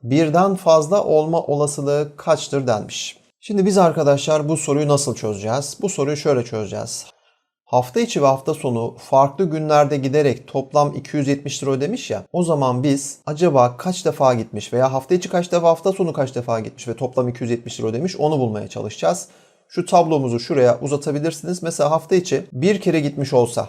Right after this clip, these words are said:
iki yüz yetmişten otuzunu çıkartalım. İki yüz kırk kalır. Bundan da altı gün gitmiş olsa iki yüz kırk da buradan gelir. Toplam iki yüz yetmişi vermiş olur.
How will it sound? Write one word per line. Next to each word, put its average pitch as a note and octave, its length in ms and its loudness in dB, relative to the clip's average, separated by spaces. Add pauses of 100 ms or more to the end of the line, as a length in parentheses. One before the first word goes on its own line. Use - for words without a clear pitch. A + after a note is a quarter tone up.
iki D3 200 -4
yüz E3 160 4
yetmişten D#3 560 -2
otuzunu D3 460 -2
çıkartalım. C3 580 2 (340)
İki - 220 -6
yüz E3+ 140 2
kırk - 220 -2
kalır. - 360 -2 (300)
Bundan F3 320 4
da - 140 2
altı D#3 320 4
gün D3+ 180 0
gitmiş B2 300 -6
olsa A#2 420 0
iki - 180 -4
yüz D#3 100 -4
kırk - 200 -10
da D3+ 100 2
buradan D3 260 2
gelir. C#3+ 160 -2
Toplam D#3+ 380 -2
iki D3 180 -6
yüz C#3 100 0
yetmişi C#3 360 -2
vermiş C#3 320 6
olur. - 280 -12